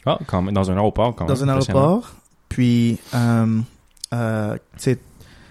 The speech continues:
Speaker 2: c'est quand même drôle parce que certaines choses sont sur des génératrices, donc le sont pas.
Speaker 1: Mhm.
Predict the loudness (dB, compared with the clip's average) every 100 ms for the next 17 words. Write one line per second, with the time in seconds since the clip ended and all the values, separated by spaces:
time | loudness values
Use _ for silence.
0 | -20 -16 -4 -2 0 2 0 0 -4 -2
1 | -2 0 -4 -2 -4 -6 -6 -4 -2 0
2 | 0 0 -2 -2 -2 -4 -4 -2 -2 -2
3 | -2 -2 -2 -6 -4 0 0